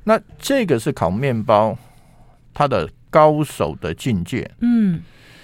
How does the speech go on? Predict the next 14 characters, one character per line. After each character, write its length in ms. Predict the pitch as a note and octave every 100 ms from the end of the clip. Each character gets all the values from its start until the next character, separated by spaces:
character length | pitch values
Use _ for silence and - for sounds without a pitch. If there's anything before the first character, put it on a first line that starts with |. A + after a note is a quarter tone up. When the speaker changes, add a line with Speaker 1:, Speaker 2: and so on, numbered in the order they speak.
| - _ _
Speaker 1:
可 100 | -
是 320 | C#3 A#3 G#3+ - _ _ - -
比 80 |
较 140 | A2 D#3
低 180 | - D3+
咖 200 | C#3+ C#3+
的 100 | B2+
怎 140 | C#2
么 80 | F#2
样 120 | A#2
呢？ 120 | F2+
它 100 | F#2
就 180 | B2+ B2
是 200 | B2+ F2